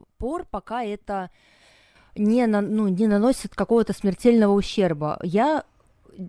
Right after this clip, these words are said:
в девять лет, э, торчала на стимуляторах, то есть это были соли, мефедрон, и у меня случился инфаркт, сердечный приступ, судороги, удушье, я задыхалась и потеряла сознание, это было двенадцатого марта,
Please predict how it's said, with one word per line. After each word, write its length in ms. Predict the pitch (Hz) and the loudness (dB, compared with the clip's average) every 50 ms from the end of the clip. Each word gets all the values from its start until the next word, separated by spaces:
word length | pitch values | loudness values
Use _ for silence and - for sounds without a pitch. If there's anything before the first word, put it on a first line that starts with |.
| _ _ | _ _
в 380 | - - - - 185 196 202 190 | -20 -20 -20 -14 -8 -6 -6 -6
девять 400 | 160 160 190 247 262 247 - 226 | -4 -2 0 0 0 0 0 -2
лет, 300 | 214 233 247 294 302 - - - | -2 0 0 -2 -4 -6 -12 -10
э, 180 | 208 196 190 185 | -4 -2 -2 -2
торчала 480 | - 202 202 180 - 240 233 220 202 185 | -2 -4 -6 -6 -2 0 2 2 4 4
на 220 | 185 190 202 196 | 2 2 2 0
стимуляторах, 840 | 190 - - - 180 175 175 196 247 330 - - 262 190 170 - - | -2 -4 -6 -4 -2 0 2 2 2 0 0 -2 -2 -2 -4 -6 -6
то 80 | - | -8
есть 120 | 175 165 - | -8 -8 -8
это 100 | - 175 | -10 -8
были 160 | 160 175 170 | -6 -6 -6
соли, 380 | - - - 247 262 294 247 214 | -6 -4 -2 0 0 2 2 0
мефедрон, 600 | 185 180 165 - 185 170 175 190 226 294 339 339 | 0 -2 -6 -8 -8 -6 -4 -4 -4 -4 -6 -8
и 140 | - - | -8 -6
у 20 | 196 | -4
меня 180 | 190 190 220 | -2 -2 -2
случился 560 | 277 - - 202 - - 240 262 - - 233 202 | -4 -6 -8 -10 -6 -6 -6 -6 -4 -4 -4 -4
инфаркт, 600 | - - 196 165 - 208 220 285 339 _ _ - - _ _ - - _ - | -2 -4 -6 -6 -4 -2 -2 -2 -4 _ _ -20 -20 _ _ -20 -20 _ -6
сердечный 460 | - 202 190 208 247 214 - 202 185 | -6 -4 -2 -2 -4 -4 -4 -6 -6
приступ, 480 | - - 208 277 294 - - 302 - - | -6 -6 -8 -8 -8 -8 -10 -12 -12 -12
судороги, 540 | - - 240 247 247 240 233 214 185 196 | -12 -10 -6 -2 -2 0 0 -2 -2 -4
удушье, 640 | 190 185 185 185 165 190 220 269 - - - 220 196 | -4 -2 -4 -4 -6 -8 -10 -10 -10 -8 -8 -6 -6
я 200 | 175 170 190 190 | -4 -4 -6 -6
задыхалась 680 | 180 175 180 165 175 - - 214 233 262 254 240 - - | -6 -8 -10 -10 -10 -8 -4 -4 -4 -2 -4 -6 -6 -8
и 60 | 190 | -10
потеряла 500 | 175 - 180 175 - 180 180 175 170 175 - | -8 -8 -8 -8 -6 -4 -4 -4 -4 -6 -8
сознание, 440 | - 180 170 196 208 269 285 247 196 | -10 -8 -6 -4 -4 -2 -2 -4 -4
это 100 | - 175 | -6 -6
было 160 | 170 190 202 | -6 -4 -4
двенадцатого 480 | 196 180 175 175 185 - - - 180 | -4 -4 -6 -8 -8 -10 -12 -14 -12
марта, 400 | 170 170 175 190 247 - - 202 | -12 -10 -10 -10 -12 -12 -14 -18